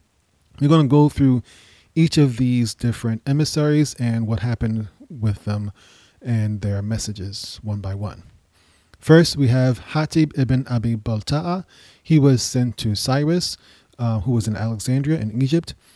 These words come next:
Cyrus, he accepted Hatib graciously, treated him well. He did not accept Islam, but he at least treated him well. He gave Hatib four slave girls as a gift to Prophet Muhammad, and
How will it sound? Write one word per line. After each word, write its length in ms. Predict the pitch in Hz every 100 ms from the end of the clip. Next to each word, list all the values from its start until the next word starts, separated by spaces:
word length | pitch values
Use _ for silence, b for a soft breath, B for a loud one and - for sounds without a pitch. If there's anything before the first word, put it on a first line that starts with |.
| b
Cyrus, 460 | - 151 160 170 -
he 100 | 139
accepted 400 | - 139 - 120
Hatib 400 | 131 120 117 104
graciously, 520 | 127 135 151 160 151
treated 280 | - 110 101
him 140 | 101
well. 260 | 110 123 120
He 120 | 147
did 140 | 120
not 200 | 123 127
accept 340 | 113 - 117 -
Islam, 480 | 98 143 151 156 147 B B B B
but 280 | 131 147 160
he 120 | 123
at 100 | 143
least 280 | 131 131 -
treated 260 | - 135 117
him 180 | 107 107
well. 340 | 123 123 127 -
He 140 | 139
gave 260 | 147 151 135
Hatib 560 | - 139 - 131 113 - b b b
four 340 | - - 139 123
slave 420 | - 131 139 131
girls 280 | 123 139 139
as 220 | 117 104
a 60 | 101
gift 380 | 120 123 -
to 180 | - 120
Prophet 320 | - 120 104
Muhammad, 480 | 107 101 139 151 180 - b b b b -
and 540 | 131 123 117 113 107